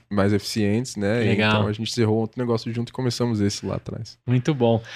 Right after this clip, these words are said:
Speaker 2: É legal a gente dividir, né? Eu te perguntei da carga de, de fazer captação, que aí vocês devem ter se, se dividido entre vocês pra quem ia cuidar dessa, dessa bucha, né? Pra, pra pegar esse cheque.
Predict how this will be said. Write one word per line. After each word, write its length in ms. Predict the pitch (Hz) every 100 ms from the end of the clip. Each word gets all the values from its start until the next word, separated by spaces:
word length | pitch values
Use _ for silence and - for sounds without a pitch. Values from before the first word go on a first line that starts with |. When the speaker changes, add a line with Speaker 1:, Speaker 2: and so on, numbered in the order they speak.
| -
Speaker 2:
É 60 | 135
legal 280 | 143 143
a 40 | 160
gente 180 | 156 147
dividir, 480 | 147 135 117 175
né? 180 | 151 127
Eu 20 |
te 100 | 117
perguntei 380 | - 120 120 123
da 120 | 123
carga 480 | 113 - 117 120 117
de, 320 | 107 110 110
de 140 | 104 104
fazer 140 | - 107 110
captação, 720 | 107 - 107 - - 123 160 - _ _ _ _
que 80 | 113
aí 140 | 107
vocês 320 | 113 117 127
devem 240 | 120 123 120
ter 140 | 123
se, 600 | 117 127 123 120 113 107 101
se 200 | - 113
dividido 440 | 110 117 110 113
entre 180 | 110 113
vocês 420 | 113 104 113 113
pra 140 | -
quem 280 | 120 123 123
ia 60 | 123
cuidar 320 | - 123 113
dessa, 560 | 113 107 - 117 104 104
dessa 240 | 104 123
bucha, 460 | 104 110 120 - 98
né? 160 | 107
Pra, 240 | 107 101 95
pra 160 | -
pegar 240 | - 104 101
esse 180 | -
cheque. 440 | 110 - 101 95